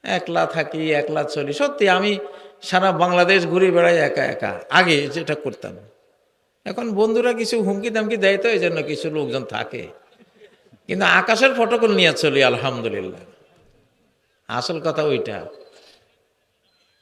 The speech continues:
তো সেদিন আমার একটা আনন্দের দিন ছিল। আপনারা আমার বক্তৃতা শুনেছিলেন বিশ মিনিট, আমি বক্তৃতা করেছিলাম সাড়ে চার ঘন্টা। হায় রে, সেদিন আমার স্লোগান,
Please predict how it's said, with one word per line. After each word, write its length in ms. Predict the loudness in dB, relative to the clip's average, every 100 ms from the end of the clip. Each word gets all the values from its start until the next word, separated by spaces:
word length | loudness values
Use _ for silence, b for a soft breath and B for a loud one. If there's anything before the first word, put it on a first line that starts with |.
| _ -20 -8
তো 80 | -4
সেদিন 460 | 0 6 8 10 10
আমার 260 | 8 8
একটা 220 | 6 4
আনন্দের 460 | 4 4 0 -2 0
দিন 180 | -2 -4
ছিল। 200 | -8 -12 -14 b b b -10
আপনারা 360 | -6 -2 2
আমার 260 | 2 2 2
বক্তৃতা 380 | 0 0 0 2
শুনেছিলেন 560 | 2 2 2 2 0
বিশ 320 | 0 0 0
মিনিট, 260 | -2 -2 0
আমি 220 | 0 0
বক্তৃতা 380 | -2 -2 -2 -2
করেছিলাম 480 | 0 -2 0 0 0
সাড়ে 420 | -2 0 2 2
চার 280 | 4 2 2
ঘন্টা। 380 | 0 -4 -6 -12 -14 -20 _ _ -20 _ _ _ _ _ _ -20 _ _ _
হায় 440 | -6 0 2 2 2
রে, 120 | 0
সেদিন 360 | 0 -2 0 0
আমার 260 | 0 -2
স্লোগান, 640 | -4 -4 0 2 2 0